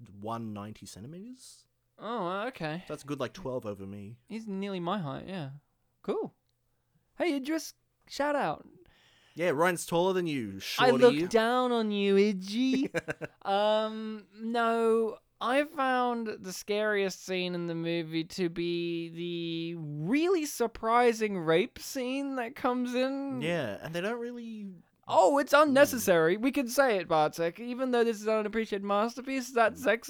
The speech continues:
Speaker 2: that rape
Speaker 1: Yeah.
Speaker 2: scene is the most unnecessary rape scene we've had in all of the show that we've done. Like, we've had three movies with rape in them now. I think this
Speaker 1: Hmm.
Speaker 2: is the third. There may be another I'm forgetting, but, like, Ob-, Observe and Report played it
Speaker 1: Mm-hmm.
Speaker 2: for comedy.
Speaker 1: Yeah.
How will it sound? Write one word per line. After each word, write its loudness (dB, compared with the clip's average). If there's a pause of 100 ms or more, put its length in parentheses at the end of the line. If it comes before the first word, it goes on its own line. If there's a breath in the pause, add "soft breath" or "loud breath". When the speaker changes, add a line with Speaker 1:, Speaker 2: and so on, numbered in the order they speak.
(140)
Speaker 2:
that 4
rape 4
Speaker 1:
Yeah. -8
Speaker 2:
scene -2
is -2
the -2
most 2
unnecessary 0
rape 2
scene -4
we've -2
had -2
in -4
all 4
of -2
the 0
show 2
that 0
we've -2
done. 0
Like, -4
we've -4
had 0
three -6
movies 0
with -4
rape -2
in -4
them -2
now. 0
I 0
think -6
this -4
Speaker 1:
Hmm. -6
Speaker 2:
is -10
the -2
third. 2
There 2
may 0
be -2
another 0
I'm 2
forgetting, -6
but, -4
like, 0 (480 soft breath)
Ob-, -4
Observe 4
and -4
Report 0
played 0
it -6
Speaker 1:
Mm-hmm. -10
Speaker 2:
for -8
comedy. -6 (160)
Speaker 1:
Yeah. -8